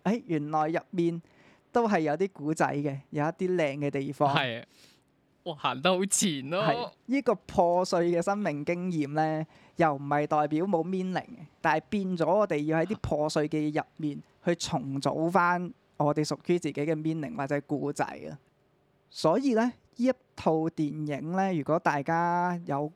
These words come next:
Speaker 1: 所謂呢一種覺得，啊，世代上嘅共鳴啊、思考啊、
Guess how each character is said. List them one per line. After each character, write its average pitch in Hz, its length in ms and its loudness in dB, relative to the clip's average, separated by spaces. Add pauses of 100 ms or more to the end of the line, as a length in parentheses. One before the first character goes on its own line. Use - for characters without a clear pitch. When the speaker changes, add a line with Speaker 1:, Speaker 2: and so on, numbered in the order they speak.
(120)
Speaker 1:
所 - 280 0
謂 170 140 4
呢 160 160 -2
一 190 140 2
種 160 440 -6
覺 160 140 2
得， 175 260 2 (400)
啊， 147 160 -2
世 156 260 2
代 147 240 2
上 143 280 -2
嘅 151 680 0
共 156 300 0
鳴 147 260 -4
啊、 165 260 -2
思 180 180 -6 (140)
考 160 340 -6
啊、 156 480 -2